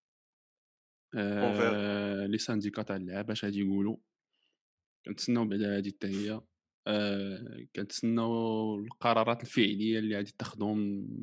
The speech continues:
Speaker 1: اليوفا و-،
Speaker 2: آه، بينا نشوفوا حنا
Speaker 1: لحقاش
Speaker 2: الملموس
Speaker 1: مازال ما
Speaker 2: دابا.
Speaker 1: خرج حتى شي حاجه، ما خرج حتى شي حاجه اوفيسيال، الهضره تاع الصحافه وهذاك الشيء.
Speaker 2: حيت سمعنا، سمعنا الشامبيونز ليغ وقفات مؤقتا، مي جو بونس با كو سي،
Speaker 1: ما
Speaker 2: كو
Speaker 1: جو
Speaker 2: سي
Speaker 1: بونس
Speaker 2: فري.
Speaker 1: با.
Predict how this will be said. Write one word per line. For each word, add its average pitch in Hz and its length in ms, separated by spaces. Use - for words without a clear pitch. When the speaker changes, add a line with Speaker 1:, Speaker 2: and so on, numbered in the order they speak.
Speaker 1:
اليوفا 104 400
و-، 101 480
Speaker 2:
آه، 117 60
بينا 120 240
نشوفوا 131 300
حنا 139 120
Speaker 1:
لحقاش 131 120
Speaker 2:
الملموس 143 200
Speaker 1:
مازال 131 220
ما 131 60
Speaker 2:
دابا. - 100
Speaker 1:
خرج - 160
حتى 120 120
شي - 100
حاجه، 107 400
ما 104 120
خرج - 140
حتى - 120
شي 117 80
حاجه 107 120
اوفيسيال، 113 400
الهضره 101 320
تاع 98 120
الصحافه 98 500
وهذاك - 280
الشيء. - 280
Speaker 2:
حيت - 120
سمعنا، 135 560
سمعنا 120 320
الشامبيونز 143 540
ليغ 120 160
وقفات 123 400
مؤقتا، 127 480
مي 123 200
جو 113 140
بونس 117 140
با - 140
كو 123 140
سي، 104 420
Speaker 1:
ما 110 200
Speaker 2:
كو - 140
Speaker 1:
جو - 80
Speaker 2:
سي - 120
Speaker 1:
بونس 104 120
Speaker 2:
فري. 101 100
Speaker 1:
با. 113 120